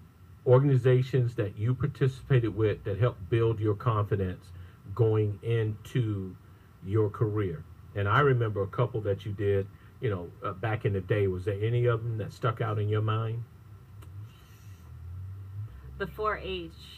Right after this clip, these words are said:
Speaker 2: um, I don't know if it was the organization or a club or
Speaker 1: Oh, uh, four H.
Speaker 2: the four H.
Speaker 1: Mm-hmm.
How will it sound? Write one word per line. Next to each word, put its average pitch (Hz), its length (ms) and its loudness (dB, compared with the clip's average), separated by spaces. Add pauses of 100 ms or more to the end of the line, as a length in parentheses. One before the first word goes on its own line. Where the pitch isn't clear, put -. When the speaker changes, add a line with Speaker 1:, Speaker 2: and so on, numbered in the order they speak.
(280)
Speaker 2:
um, 170 720 -4 (1300)
I 170 80 -8
don't 160 180 -8
know 160 60 -6
if 160 80 -8
it - 80 -20
was 156 100 -12
the - 160 -10
organization 156 880 -8
or 131 240 -10
a - 180 -12
club 139 440 -10
or 135 180 -8
Speaker 1:
Oh, 131 60 -2
uh, 127 580 -10 (140)
four 156 200 10
H. 123 280 6
Speaker 2:
the 165 60 -10
four 175 300 -8
H. 156 280 -6
Speaker 1:
Mm-hmm. 131 320 8